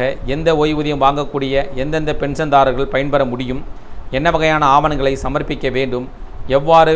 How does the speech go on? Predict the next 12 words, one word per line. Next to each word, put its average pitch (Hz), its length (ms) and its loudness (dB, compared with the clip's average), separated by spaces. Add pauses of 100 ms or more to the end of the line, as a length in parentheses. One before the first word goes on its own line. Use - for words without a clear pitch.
விண்ணப்பிக்கலாம், 139 680 0 (100)
விண்ணப்பிக்க 151 540 -4
வேண்டிய 139 220 -2 (100)
முகவரி 147 320 -2 (140)
என்ன 147 200 -2 (180)
என்பது 143 280 -2
பற்றியும் 131 400 -4
தெரிந்து 131 260 -2
கொள்வோம். 107 300 -4 (1600)
டி 160 100 2 (160)
ஓ - 20 6 (160)
டி 156 80 -2